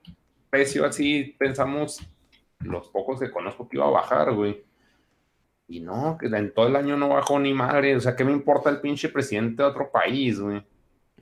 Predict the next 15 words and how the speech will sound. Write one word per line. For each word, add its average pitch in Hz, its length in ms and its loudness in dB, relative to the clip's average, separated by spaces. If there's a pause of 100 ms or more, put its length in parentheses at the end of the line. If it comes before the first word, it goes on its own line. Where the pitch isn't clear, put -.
(280)
Si - 160 -20
no 95 120 -10
puedo 110 180 4
hacer 113 180 2
nada, 123 380 2
pero 92 200 0
sí 107 100 -2
puedo 110 260 4
comprar 92 480 0
Bitcoin. 110 420 -4 (920)
Y 101 80 -2
eso 104 160 -2
no 98 100 -2
lo 95 160 -2
predije. 95 580 -10